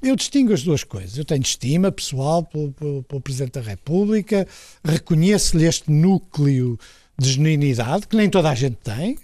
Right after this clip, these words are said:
bom, mas que ele tem. Eh,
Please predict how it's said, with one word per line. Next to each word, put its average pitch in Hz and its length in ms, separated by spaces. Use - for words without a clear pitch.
bom, 214 220
mas - 120
que - 120
ele 131 100
tem. 151 400
Eh, 160 720